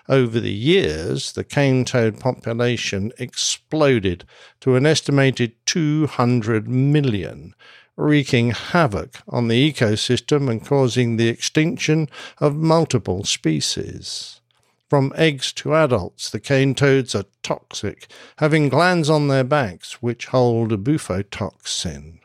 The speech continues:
One lick or bite can kill native animals that might otherwise have kept the numbers down. As a result, there is considerable encouragement to humanely dispatch them wherever they're found.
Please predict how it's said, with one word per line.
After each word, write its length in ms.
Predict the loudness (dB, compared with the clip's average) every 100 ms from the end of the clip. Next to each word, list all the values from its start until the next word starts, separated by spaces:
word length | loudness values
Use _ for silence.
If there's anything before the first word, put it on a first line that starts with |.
| _ _ _
One 300 | 2 4 4
lick 380 | 4 2 -2 -14 -18 _
or 220 | 0 2
bite 480 | 2 2 2 0 -4 -18 -20 -20 -4
can 240 | 0 0
kill 380 | -2 -2 0 0
native 520 | 0 0 0 0 0
animals 560 | 2 2 2 2 0 -2 -10 -20 -4
that 200 | -2 0
might 280 | 2 2 2
otherwise 560 | 0 2 2 2 2 -2
have 160 | -6
kept 280 | -2 -2 -2
the 100 | 0
numbers 400 | 2 2 0 -4
down. 520 | -4 0 0 -2 -10 -20 -20 -20 _ _ _ _ _ -8
As 160 | -6 -2
a 60 |
result, 540 | 2 2 4 2 0 -6 -20 -20 -14 0
there 180 | 4 4
is 140 | 2
considerable 880 | 0 0 2 0 0 0 2 2 0
encouragement 1000 | 0 -2 -2 -4 -4 -4 -8 -10 -12 -12 -14
to 320 | -2 0 2 0
humanely 760 | 2 2 4 4 4 4 2
dispatch 680 | 0 -2 -2 -2 -4 -6 -8
them 260 | -4 -2 -2 -8 -20 -10
wherever 520 | 0 2 4 2 2 0
they're 240 | 0 0
found. 680 | -2 -2 -2 -2 -8 -16 -20